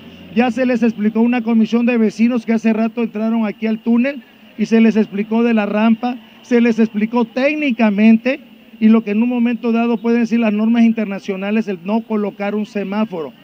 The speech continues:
¿Por qué no? No tanto que no sea rentable, el por qué no es factible colocar un semáforo. Todo eso es técnico. Y bueno, a final de cuentas es parte de lo que se les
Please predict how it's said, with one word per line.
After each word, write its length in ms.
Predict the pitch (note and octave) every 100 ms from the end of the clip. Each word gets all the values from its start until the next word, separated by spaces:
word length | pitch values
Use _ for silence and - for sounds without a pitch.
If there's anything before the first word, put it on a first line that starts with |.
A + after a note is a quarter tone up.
| - _ -
¿Por 220 | G3+ G#3
qué 240 | - G#3+ A3
no? 260 | G#3+ G#3+
No 160 | A3 A3
tanto 340 | A3+ A3+ A3+
que 120 | A3
no 140 | G3 G#3
sea 160 | A3
rentable, 500 | G3 F#3+ F#3 G3 F#3 - _ _
el 220 | - G#3 G#3
por 260 | G3 G3
qué 240 | - G#3 A3
no 240 | G#3+ G#3+
es 160 | G#3+ -
factible 540 | G3 - G3 G#3 G#3
colocar 480 | F#3 F3 E3+ F3 F3+
un 80 | F3+
semáforo. 560 | F3+ E3+ F#3 D#3+ C3 A2+ - _
Todo 240 | - A#3+ B3
eso 160 | A#3
es 120 | A#3 A3+
técnico. 580 | B3+ B3+ A#3 F#3 C#3+ A#2 - - - _
Y 40 | G3+
bueno, 240 | B3+ A#3+
a 80 | F3+
final 280 | F#3 G3 A3+
de 120 | A#3
cuentas 340 | A3+ A3+ A3+ G#3+
es 140 | A3
parte 340 | - G#3+ A3+
de 80 | G#3+
lo 100 | G#3
que 160 | G#3 G3
se 160 | -
les 260 | G3 G3 -